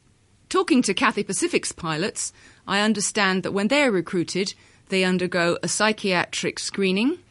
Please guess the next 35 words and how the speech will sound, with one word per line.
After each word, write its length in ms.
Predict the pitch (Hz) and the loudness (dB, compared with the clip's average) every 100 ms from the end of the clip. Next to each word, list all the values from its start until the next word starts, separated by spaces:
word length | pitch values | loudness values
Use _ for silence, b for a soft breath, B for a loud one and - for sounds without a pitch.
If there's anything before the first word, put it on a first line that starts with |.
| _ _ | _ _
are 40 | - | -8
checked 340 | - 220 - | -4 -4 0
out 220 | 208 190 | 0 0
by 120 | 196 185 | 0 0
the 140 | 185 | 2
aviation 640 | 180 165 175 170 - 170 | 2 2 0 0 -2 -2
doctor, 540 | 220 233 - 160 175 - b b b b | -2 -2 -2 -2 -2 -6 b b b b
and 140 | 294 320 | 0 0
it's 140 | - | 0
Cathay 240 | 381 359 | 0 2
Pacific 460 | 359 226 254 226 - | 2 0 0 -2 -2
policy 680 | 220 214 185 - 156 175 - b b | -2 0 0 0 0 0 -4 b b
to 160 | - 233 | -4 0
insist 480 | 226 - 277 - - | 2 2 0 0 0
on 100 | 196 | 0
there 160 | 196 202 | 0 2
always 400 | 254 277 269 233 | 2 4 2 0
being 520 | - 196 170 175 151 - | 0 0 2 -2 -6 -2
two 180 | - 294 | 4 4
people 380 | 240 208 202 - | 4 -2 -4 -2
in 140 | 196 | -2
the 80 | 185 | -2
cockpit 600 | - 247 - 175 - - | -2 -4 -2 -4 -4 -2
at 120 | 185 | -4
any 220 | 175 175 165 | -2 0 -2
one 260 | 160 160 | -2 -4
time. 540 | 160 254 185 139 131 131 b b b b - | -2 0 2 0 -4 -8 b b b b -8
So 220 | - 196 | -2 0
if 100 | - | 2
one 160 | 381 | 2
pilot 380 | 277 214 185 - | 2 2 2 0
leaves 440 | 202 202 196 175 - | -2 -2 -2 -4 -2
for 120 | 180 | 0
any 200 | 185 180 | 0 0
reason, 500 | 196 208 220 214 | -2 -2 0 0